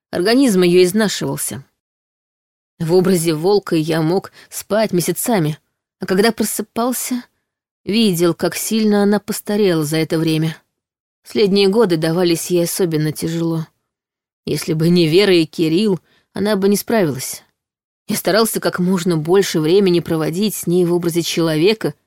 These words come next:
развлекал разговорами, да и сам учился. Благодаря этому к твоему приезду не выглядел человеком из девятнадцатого века, в глаза не видевшего мобильных телефонов и ноутбуков, так ведь?»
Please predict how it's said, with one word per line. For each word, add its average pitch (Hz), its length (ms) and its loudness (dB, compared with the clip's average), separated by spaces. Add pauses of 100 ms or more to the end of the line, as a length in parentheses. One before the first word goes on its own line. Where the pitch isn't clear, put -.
(200)
развлекал 214 500 2
разговорами, 180 760 0
да 156 120 -4
и 139 140 -2
сам 214 320 0
учился. - 560 -2 (400)
Благодаря 196 500 0
этому 214 520 0
к - 80 -14
твоему 190 360 2
приезду 196 640 0 (500)
не 175 120 2
выглядел 165 460 2
человеком 160 640 -2 (220)
из 175 120 -2
девятнадцатого 175 720 0
века, 170 360 -2 (260)
в 170 80 -4
глаза 165 420 2
не 170 160 2
видевшего 170 440 -2
мобильных 160 420 0
телефонов 170 640 -2 (240)
и 185 60 -4
ноутбуков, 175 580 0
так 202 200 -2
ведь?» - 240 -6